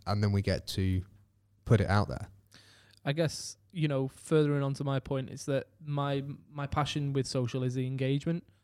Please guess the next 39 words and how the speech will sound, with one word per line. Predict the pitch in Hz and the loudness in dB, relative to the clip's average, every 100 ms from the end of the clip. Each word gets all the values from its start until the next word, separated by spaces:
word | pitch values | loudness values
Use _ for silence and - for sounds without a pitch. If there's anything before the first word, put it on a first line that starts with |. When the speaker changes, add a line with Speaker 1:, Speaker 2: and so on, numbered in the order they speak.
| _ | _
Speaker 2:
So | - | -2
the | 135 | -2
fact | - 147 - | 0 -4 -4
that | - | -8
people | - 139 135 | -6 -4 -4
can | - 131 | -4 -4
engage. | 131 131 139 160 - | -4 -2 -2 -2 -4
So | 147 135 131 - - - - _ _ _ _ | -2 0 -2 -6 -20 -20 -20 _ _ _ _
sharing | - 165 156 151 | 0 4 6 4
a | 143 | 2
story | - 151 139 135 | 2 4 4 4
is | 127 | 2
the, | 139 127 | 0 0
is | 139 127 | -2 -2
the | |
one | 131 143 139 | 0 0 0
thing, | 151 143 | 0 0
and, | 131 87 | -2 -4
and | 127 127 | -4 -2
documenting | 127 143 131 123 | -2 -2 -2 -4
the | |
story. | - 139 135 139 | -6 -2 0 0
And, | 123 123 - - - - - | 0 -4 -10 -18 -20 -14 -4
you | |
know, | 131 | -2
there's | 127 123 | 0 0
some | - 139 | -2 0
great | 151 147 147 | 4 4 4
examples | 143 139 139 139 131 | 0 0 0 0 -2
of | 135 | -4
people | - 135 139 | -2 -2 -2
doing | 135 135 131 | 0 0 -2
similar | - 151 143 135 | -4 -2 0 0
things | 143 143 - | -2 -4 -2
to | 139 | -2
what | 135 | -2
we're | 143 139 | 0 0
doing. | 147 151 156 - | 0 -2 -2 -4
Obviously, | 139 143 127 - 131 131 | -4 -2 -4 -4 -6 -6